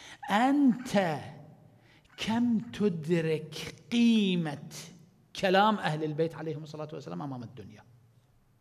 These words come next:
بعض الناس كلمة لأهل البيت عليهم الصلاة والسلام عندهم أفضل من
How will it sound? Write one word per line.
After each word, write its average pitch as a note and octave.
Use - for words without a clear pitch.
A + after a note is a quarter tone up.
بعض E3+
الناس G3
كلمة C4
لأهل D3+
البيت D3
عليهم C#3+
الصلاة C#3+
والسلام C#3+
عندهم E3+
أفضل F3+
من F#3